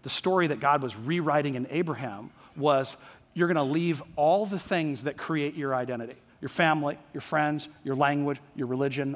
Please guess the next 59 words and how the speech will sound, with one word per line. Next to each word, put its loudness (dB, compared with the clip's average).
all 2
that, -6
all 6
the 4
stuff 2
that -4
make -2
you 0
you, -2
Abraham. -6
You're 2
gonna 4
leave 0
all 4
that 4
and -4
you're -2
gonna -4
follow -2
me. -6
And -2
when 0
you 2
get 0
to -8
the 0
land 2
of -2
Canaan, -2
it's -6
not 4
going 2
to 2
be 0
the 2
land 0
of -12
Canaan 0
that -4
is -6
your -2
blessing. 0
It's -10
gonna 0
be -4
me. -2
It's -6
gonna 4
be 4
how 6
I 6
pour 2
myself -2
out -4
on -8
you -4
in -2
that 0
place." -6